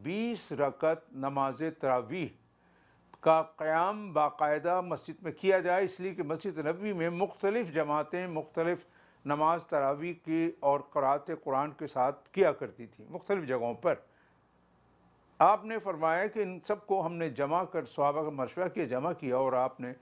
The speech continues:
صحابہ، صاحب صحابہ کرام اس سے فتوا کہ ابی ابن کعب رضی اللہ تعالیٰ عنہ کی امامت میں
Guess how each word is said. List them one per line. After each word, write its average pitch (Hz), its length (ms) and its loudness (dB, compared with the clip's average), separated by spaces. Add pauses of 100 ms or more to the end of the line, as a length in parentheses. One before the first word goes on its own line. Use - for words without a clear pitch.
(240)
صحابہ، 143 240 2
صاحب 156 460 4
صحابہ 135 300 0
کرام 139 240 -6
اس 143 140 -12
سے 135 120 -4
فتوا 127 400 0
کہ 160 160 -6
ابی 156 260 0
ابن 160 200 -2
کعب 156 280 2
رضی 135 200 -4
اللہ 151 280 0
تعالیٰ 139 140 -2
عنہ 147 80 -10
کی 147 80 -8
امامت 143 380 -4
میں 262 200 -6